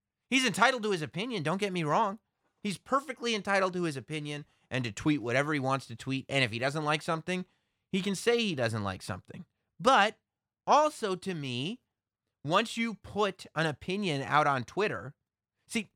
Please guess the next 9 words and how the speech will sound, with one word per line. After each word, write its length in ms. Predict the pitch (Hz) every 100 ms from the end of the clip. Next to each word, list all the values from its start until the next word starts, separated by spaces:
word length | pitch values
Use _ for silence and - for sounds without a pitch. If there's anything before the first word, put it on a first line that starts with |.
| _ _ _ _ _ _ _ _ _ _ _ _ -
Pat 200 | 190 233
McAfee 480 | 214 202 190 196 180
or 460 | - 127 139 131 - -
anybody 680 | 185 226 190 180 175 170 -
who's 160 | 143
doing 180 | 139 147
commentary 560 | 127 135 151 147 143 135
on 140 | 120
wrestling 500 | 117 120 - 117 110